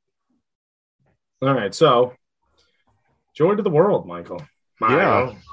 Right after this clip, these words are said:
Speaker 2: Michael.
Speaker 1: I like the lettering. It's very, very Christmassy.
Speaker 2: It is. And, uh, the movie so
Speaker 1: So
Speaker 2: far looks
Speaker 1: far.
Speaker 2: like it's well made.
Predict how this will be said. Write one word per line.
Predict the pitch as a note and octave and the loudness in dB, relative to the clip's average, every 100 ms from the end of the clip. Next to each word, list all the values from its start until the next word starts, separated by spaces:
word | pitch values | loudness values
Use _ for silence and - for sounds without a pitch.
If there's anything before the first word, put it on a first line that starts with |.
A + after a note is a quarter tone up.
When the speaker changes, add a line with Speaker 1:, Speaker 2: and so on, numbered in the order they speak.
| - - - | -20 -18 -14
Speaker 2:
Michael. | F#2+ - - G3 - - - _ _ _ - - - - _ _ _ _ _ - - | -10 -6 -6 -6 -12 -16 -18 _ _ _ -20 -20 -20 -20 _ _ _ _ _ -10 2
Speaker 1:
I | |
like | E3 B3+ - | 4 4 4
the | |
lettering. | C3+ C#3 C#3 A#2 A#2+ | 2 4 2 2 0
It's | A#2+ - | -4 -6
very, | C#3+ F#3 G#3 C3+ G#2+ | -2 2 4 2 -2
very | A2+ B2+ C3 A2+ | -4 0 2 0
Christmassy. | - A2 - A2 G2+ G#2+ G#2 - _ - | -6 -10 -10 -12 -8 -6 -8 -12 _ -2
Speaker 2:
It | A3 | 0
is. | C3+ F#2 - - _ - | 0 -2 -8 -20 _ -4
And, | D#3 | -2
uh, | G3 F#3 | 0 0
the | D3+ | 0
movie | F3+ B3+ G3 | 0 -2 -4
so | - D#3+ | -4 0
Speaker 1:
So | B3 | 4
Speaker 2:
far | D3+ G3 | 6 6
looks | G3 D#3 | 6 4
Speaker 1:
far. | |
Speaker 2:
like | D3 C3+ | 4 0
it's | A2 A2 | -4 -2
well | A2+ A2 | -2 -2
made. | G#2+ A#2+ F#2+ G2 | -6 -6 -8 -8